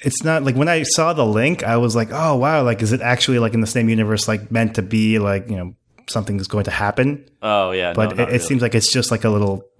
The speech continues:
Speaker 1: like, a, like, a little thing for fans, right?
Speaker 2: Yeah, they're just, yeah.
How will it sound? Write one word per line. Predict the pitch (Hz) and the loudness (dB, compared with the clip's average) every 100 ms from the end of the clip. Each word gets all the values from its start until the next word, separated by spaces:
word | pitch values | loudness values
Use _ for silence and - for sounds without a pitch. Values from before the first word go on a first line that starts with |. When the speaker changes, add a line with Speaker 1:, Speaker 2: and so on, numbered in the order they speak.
| 147 | -12
Speaker 1:
like, | 120 107 92 | -6 -6 -4
a, | 92 92 90 90 | -4 -2 -4 -6
like, | 92 95 | -8 -4
a | |
little | 92 90 - _ _ _ _ _ _ _ _ _ - | -4 -4 -8 _ _ _ _ _ _ _ _ _ -2
thing | 104 101 | 0 0
for | 98 92 | -2 -4
fans, | - 98 85 87 | 0 0 -2 -4
right? | 95 | 0
Speaker 2:
Yeah, | 101 92 | 2 2
they're | 101 | 0
just, | 101 - | -6 -4
yeah. | 95 - | -4 -4